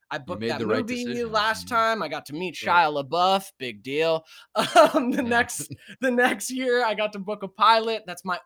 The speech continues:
Speaker 1: own show on Nickelodeon. And now that horrible waiting of, like, "Is it gonna go to series?" When it went to series, the call we got "Oh, this industry, isn't it wonderful?" You, we got a call that was like,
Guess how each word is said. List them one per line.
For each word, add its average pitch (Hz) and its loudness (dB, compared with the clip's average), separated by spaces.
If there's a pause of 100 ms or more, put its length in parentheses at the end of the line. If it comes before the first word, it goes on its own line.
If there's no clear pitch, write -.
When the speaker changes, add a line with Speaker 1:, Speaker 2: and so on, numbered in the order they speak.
Speaker 1:
own 208 -4
show 196 0
on 180 -2
Nickelodeon. 170 -8 (320)
And 170 -8
now 180 -2
that 165 -2
horrible 185 -4
waiting 165 -4
of, 135 -6
like, 135 -6
"Is 160 -8
it 165 -8
gonna 151 -4
go 143 -4
to 135 -8
series?" 131 -10 (320)
When 220 2
it 185 -6
went 220 -4
to 240 -10
series, 160 -8 (680)
the 202 -6
call 240 0
we 175 -10
got 147 -6 (460)
"Oh, 196 0
this 165 -10
industry, 151 -8
isn't 175 -10
it 170 -12
wonderful?" 170 -12 (180)
You, 185 -10 (100)
we 208 -4
got 233 4
a 226 2
call 233 4
that 185 -2
was 175 -10
like, 170 -6